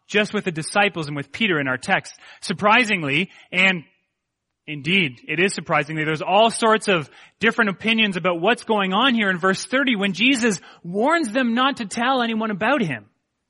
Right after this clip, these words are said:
He tells them to be quiet. Don't let this confession get out. Don't let everybody else know.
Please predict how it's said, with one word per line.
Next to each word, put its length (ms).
He 100
tells 280
them 120
to 60
be 120
quiet. 500
Don't 380
let 180
this 160
confession 600
get 160
out. 220
Don't 180
let 100
everybody 300
else 260
know. 320